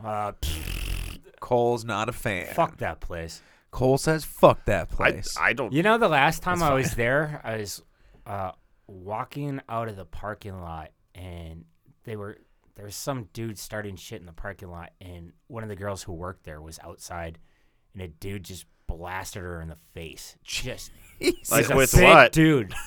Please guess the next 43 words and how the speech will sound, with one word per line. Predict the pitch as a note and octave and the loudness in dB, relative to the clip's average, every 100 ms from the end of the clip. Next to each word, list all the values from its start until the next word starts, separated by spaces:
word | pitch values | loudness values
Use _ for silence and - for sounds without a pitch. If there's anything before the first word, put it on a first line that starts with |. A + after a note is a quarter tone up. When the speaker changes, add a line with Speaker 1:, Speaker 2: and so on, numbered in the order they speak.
| - | -8
Speaker 3:
<laughs> | F#3+ - _ _ - | -10 -10 _ _ -18
Speaker 1:
A | |
big | F2 - D#3+ D#3+ - | -18 4 4 4 2
dude, | D3 D3 | 2 2
and | A#2+ | 0
he | B2 | -4
just | A#2+ A2+ - | -6 -8 -10
fucking | - - C3+ - G2+ | -18 -6 -4 -4 -12
squared | - - - C3 C3 | -10 -10 -6 -2 0
up | B2 - | 0 -4
and | F#2 | -8
punched | - - A#2 - | -6 -4 -6 -8
her, | F#2+ | -12
and | E2+ | -14
she | - A2 | -12 -12
fell | - A2+ G2+ | -6 -2 0
Speaker 3:
Oh. | |
Speaker 1:
down, | G#2 G#2 G2+ | 4 4 4
and | F#2+ F2 | 0 -2
all | F#2+ | -2
these | F#2+ - | -4 -8
people | - G#2 - E2+ | -6 -6 -8 -12
just | - F#2+ - - | -14 -14 -12 -12
swarmed | F#2 F#2+ F#2+ | -8 -6 -4
all | F#2 F2+ | -2 -2
over | F2+ E2 | -4 -6
him | E2 F#2+ F#2+ | -8 -6 -6
Speaker 2:
They | |
Speaker 1:
and | - | 4
started | C#3 | 4
Speaker 2:
beat | B2 | 6
his | B2 B2 | 4 6
Speaker 1:
beating | C#3 | 6
Speaker 2:
ass? | D3 F3+ | 6 0
Speaker 1:
the | - | -6
shit | - A#2 G#2 | -6 -4 0
out | G2 F#2 | 0 -2
of | |
him. | G2+ G#2 | -4 -2
I'm | G2+ G2 | -2 -4
just | F#2+ G#2 | -6 -4
like, | A2 | 0
Speaker 2:
Good. | A#2+ | -2